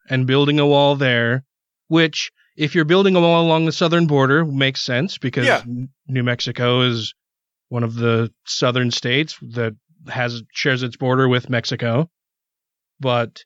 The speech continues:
Speaker 1: apparently he thinks that New Mexico is part of Mexico, Mexico, because
Speaker 2: Gotta
Speaker 1: he
Speaker 2: be.
Speaker 1: continued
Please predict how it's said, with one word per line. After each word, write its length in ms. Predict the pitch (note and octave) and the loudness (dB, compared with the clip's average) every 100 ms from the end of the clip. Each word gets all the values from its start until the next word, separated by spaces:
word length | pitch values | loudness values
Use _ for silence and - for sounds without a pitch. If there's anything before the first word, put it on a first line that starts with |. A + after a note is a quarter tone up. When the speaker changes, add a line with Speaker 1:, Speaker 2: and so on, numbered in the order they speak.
| _ _ _ _ - | _ _ _ _ -14
Speaker 1:
apparently 640 | B2+ B2 C3+ C#3+ D3 C#3+ | -12 -4 -2 0 0 0
he 180 | C#3 C#3+ | 2 0
thinks 380 | C#3 D3 C#3+ C3 | 0 -2 -2 -4
that 180 | C#3 B2 | -4 -2
New 300 | A#2+ B2+ D3 | 0 2 4
Mexico 800 | D#3 D#3+ - E3 F3+ F3+ F#3+ F#3 | 2 0 -2 -4 0 2 4 4
is 180 | C3+ C3 | 2 0
part 340 | - D3+ C#3+ | -2 0 2
of 360 | C3+ B2 A#2 - _ _ _ _ - | 2 0 -4 -10 _ _ _ _ -8
Mexico, 540 | A#2+ C3 - F3 G#3+ | -4 -4 -4 0 2
Mexico, 720 | G#3 G#3+ G#3+ A#3 A#3+ B3 C4 A#3+ _ _ _ _ _ _ _ _ | 4 2 2 0 2 2 2 -2 _ _ _ _ _ _ _ _
because 240 | - C3+ D3 | -6 -4 0
Speaker 2:
Gotta 240 | A#2 A2+ | 0 0
Speaker 1:
he 160 | C#3+ C#3 | -2 -2
Speaker 2:
be. 40 | |
Speaker 1:
continued 840 | C3+ C#3+ C3+ B3 G#3+ D#3 D#3 E3+ | -2 -2 0 2 4 4 2 -2